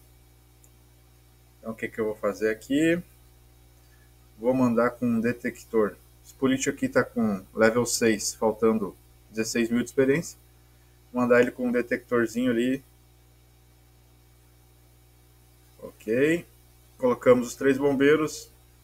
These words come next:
e completamos com engenheiro. Vamos colocar em oitenta e sete por cento.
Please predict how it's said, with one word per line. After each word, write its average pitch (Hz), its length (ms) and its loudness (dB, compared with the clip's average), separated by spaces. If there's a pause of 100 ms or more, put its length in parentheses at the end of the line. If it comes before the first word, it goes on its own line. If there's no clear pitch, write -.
(240)
e 120 80 -8
completamos 127 880 0
com 120 320 -2 (180)
engenheiro. 117 540 -4 (1200)
Vamos 113 140 -16
colocar 123 260 2
em 123 60 2
oitenta 120 480 0
e - 100 -6 (1000)
sete 117 340 -2
por 135 180 -6
cento. 170 400 -2